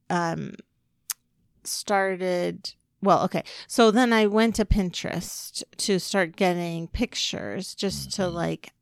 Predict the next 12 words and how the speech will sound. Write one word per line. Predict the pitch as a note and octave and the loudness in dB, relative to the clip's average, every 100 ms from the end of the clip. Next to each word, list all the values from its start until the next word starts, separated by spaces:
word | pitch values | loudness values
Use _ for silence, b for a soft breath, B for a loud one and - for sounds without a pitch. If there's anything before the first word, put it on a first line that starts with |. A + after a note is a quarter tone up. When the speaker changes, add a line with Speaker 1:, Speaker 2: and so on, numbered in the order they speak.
| _ - | _ -6
Speaker 1:
help | - F#3 E3 - - - | 0 2 0 -6 -10 -2
amplify | G3+ G3 - A#3+ - B3 | 0 0 0 -6 -4 -2
it | B3+ C4+ C4 _ | 0 0 -2 _
Speaker 2:
Yeah. | - E3 | -6 -4
Speaker 1:
some | - A#3+ A#3+ | -2 -2 -2
more, | B3 B3+ B3+ B B B B | 0 0 -2 B B B B
which | G3+ F#3+ - | -2 -2 -2
really | F#3 G#3 A3 G#3 | -2 0 0 2
did | G3 F#3 - - | 0 0 -4 -8
help | F#3 - - | -6 -6 -6
do | - | -8
that. | - - | -6 -8